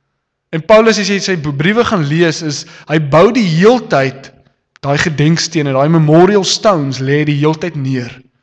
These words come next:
Want hy sê, "Al het die ouens my laas week negenendertig keer op my rug geslaan, ek onthou daai keer toe ek laas so geslaan was, toe die Here die tronkdeure oopgemaak."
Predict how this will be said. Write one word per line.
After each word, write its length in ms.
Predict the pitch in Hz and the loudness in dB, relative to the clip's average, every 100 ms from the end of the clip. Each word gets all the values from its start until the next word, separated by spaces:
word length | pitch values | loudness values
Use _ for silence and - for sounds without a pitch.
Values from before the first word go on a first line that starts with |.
| _ _ _ | _ _ _
Want 120 | - 165 | -6 -4
hy 40 | |
sê, 320 | 160 220 196 | 0 0 0
"Al 140 | 196 180 | 2 2
het 180 | 160 233 | 4 2
die 140 | 247 | 2
ouens 280 | 226 226 208 | 2 2 0
my 100 | 196 | 0
laas 360 | 156 147 175 180 | 4 4 4 0
week 380 | 185 180 - | -4 -4 -12
negenendertig 640 | 156 143 185 226 202 185 185 | -8 -2 0 2 2 0 -2
keer 140 | 196 | -4
op 80 | 185 | -4
my 120 | 175 | -4
rug 200 | 139 151 | -2 -2
geslaan, 640 | - 165 - 175 123 113 113 _ _ _ - _ | -4 -6 -4 -4 -6 -10 -16 _ _ _ -20 _
ek 100 | 151 | -12
onthou 200 | 151 139 | -8 -4
daai 140 | 156 175 | -2 -2
keer 260 | 175 170 | 0 0
toe 120 | 160 147 | 0 -2
ek 60 | |
laas 340 | 127 131 156 - | 2 2 2 0
so 100 | 156 | -4
geslaan 420 | 143 - 135 131 | -4 -6 -6 -6
was, 120 | 123 | -6
toe 100 | 139 | -8
die 100 | 123 | -6
Here 180 | 127 135 | -4 -4
die 140 | 131 | -6
tronkdeure 580 | 135 170 156 131 127 135 | -10 -6 -6 -4 -6 -6
oopgemaak." 540 | 123 - 123 104 - | -10 -12 -14 -14 -16